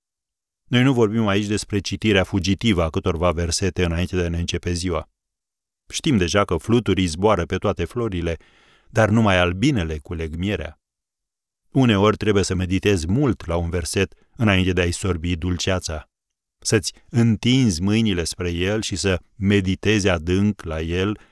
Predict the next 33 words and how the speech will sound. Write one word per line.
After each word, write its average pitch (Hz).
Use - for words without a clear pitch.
până 147
prinde 107
rădăcină 92
și -
începe 95
să 90
crească 98
în 90
tine. 82
Vezi 87
Psalmul 87
o 82
sută 87
nouăsprezece, 90
versetul 85
patruzeci 85
și -
opt. -
Este -
nevoie 156
de 131
timp -
pentru 90
a 85
schimba 110
trăsături 95
de 85
caracter 87
imprimate 92
adânc 92
în 82
ființa 85
ta. -